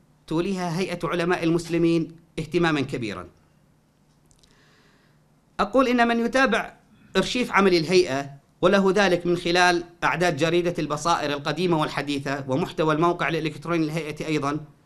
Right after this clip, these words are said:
يرصد زخما علميا صنعته الهيئة في وقت مبكر جدًا ما بين الأنشطة الدعوية والدورات العلمية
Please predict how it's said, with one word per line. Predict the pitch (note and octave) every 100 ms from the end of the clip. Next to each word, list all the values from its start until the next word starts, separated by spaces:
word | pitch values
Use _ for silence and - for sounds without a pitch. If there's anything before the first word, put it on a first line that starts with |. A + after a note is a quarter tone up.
| _ _ _ _ _ _ _
يرصد | F3+ A3 A3 F#3+
زخما | F#3 A3+ G#3 G3 F#3
علميا | F3+ F#3+ A3 G3+
صنعته | F3+ E3+ G3 G3+
الهيئة | F#3 F#3 G3
في | E3+ F#3
وقت | G3 -
مبكر | F3+ E3 G3 G3 E3+
جدًا | D#3+ D#3+ A2+ G2+ - _ _ _ _ _
ما | D3+
بين | D#3 F3
الأنشطة | D#3+ F3+ F3+ E3
الدعوية | E3 D#3+ E3 F3+ F#3 F#3 F#3 - - _ _ _ -
والدورات | C#3+ D3 D3+ E3 F#3
العلمية | F#3+ D#3+ F3+ F3+ F3+ F3+ F#3